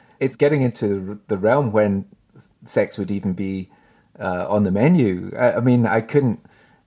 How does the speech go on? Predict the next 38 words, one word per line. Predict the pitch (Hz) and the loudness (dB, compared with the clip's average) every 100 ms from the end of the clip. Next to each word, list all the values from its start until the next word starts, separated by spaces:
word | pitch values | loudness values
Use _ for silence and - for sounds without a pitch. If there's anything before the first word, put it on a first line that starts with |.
| - | -12
uh, | 110 | -4
like, | 110 110 143 - | -4 -4 -12 -10
I'm | - 127 123 | -2 -2 -2
talking | - 147 131 | -2 0 0
about | 107 98 | 0 0
those | 113 113 | -2 -2
long | 104 110 110 | 2 4 4
years, | 98 110 135 101 - - - _ - | 2 4 4 2 -4 -18 -20 _ -20
especially | - 127 - 101 | -4 -4 -2 -4
the | - | 0
early | 101 117 127 | 2 2 2
years, | 104 95 92 92 - _ _ - | 0 -2 -2 -6 -16 _ _ -8
we | 104 | -2
were | 101 95 | 0 2
out | 92 | 2
of | 95 | -2
the | 95 | -6
game. | 90 110 139 | -2 2 2
And | 101 | 2
I | |
say | 101 139 | 2 2
we | 98 107 113 | 2 0 0
because | 107 98 98 - - | -2 -4 -4 -6 -10
my | 101 98 | -6 0
friend | 120 107 | 2 0
Kira | - 120 117 110 | 0 0 2 2
and | 90 95 | 2 0
I, | 95 87 92 90 _ _ _ _ _ _ | -2 -4 -6 -12 _ _ _ _ _ _
Kira | - 107 98 90 | 2 4 4 0
had | - 92 - - | -4 -4 -6 -8
Emmy | 98 95 92 | 0 0 0
as | 90 - | -2 0
well, | 104 127 92 | 4 4 2
and | 87 | 0
we | 98 | -2
used | 98 101 95 | -4 -6 -8
to | - 87 101 _ _ - _ _ _ _ | -6 -6 -6 _ _ -20 _ _ _ _
sit | - - 113 95 - - - | -16 -2 -2 -2 -8 -18 -20